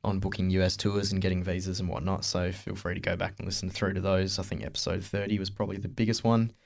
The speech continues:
uh, on, on getting the visas. But yeah, it's a brutal, brutal process and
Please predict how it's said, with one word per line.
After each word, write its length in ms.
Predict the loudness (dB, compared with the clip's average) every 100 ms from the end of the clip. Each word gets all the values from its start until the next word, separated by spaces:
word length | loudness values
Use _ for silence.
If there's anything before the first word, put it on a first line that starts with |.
| _ _ _ _ -6
uh, 40 |
on, 560 | -2 0 2 0 -2 -6 -4
on 60 |
getting 260 | -2 -2 0
the 60 |
visas. 340 | 0 0 0 0
But 220 | 0 0
yeah, 160 | 2 2
it's 120 | 0
a 60 |
brutal, 400 | -2 0 2 2
brutal 320 | 2 4 4 4
process 540 | 4 4 4 4 4
and 260 | 2 2